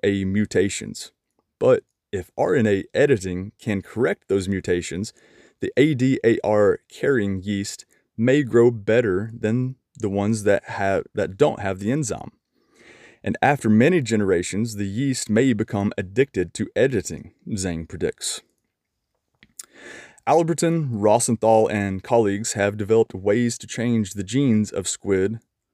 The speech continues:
with the gene editor CRISPR. The team created an albino squid by using CRISPR to knock out or disable a gene that produces pigment.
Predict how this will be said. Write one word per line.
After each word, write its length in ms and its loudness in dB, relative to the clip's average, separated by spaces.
with 300 2
the 80 -2
gene 540 0
editor 500 -4
CRISPR. 520 0
The 180 -12
team 520 0
created 680 -2
an 160 -4
albino 600 -2
squid 640 0
by 140 -6
using 320 0
CRISPR 640 -2
to 300 -2
knock 360 -2
out 340 2
or 260 2
disable 600 0
a 60 -2
gene 420 0
that 180 -2
produces 500 -2
pigment. 400 -2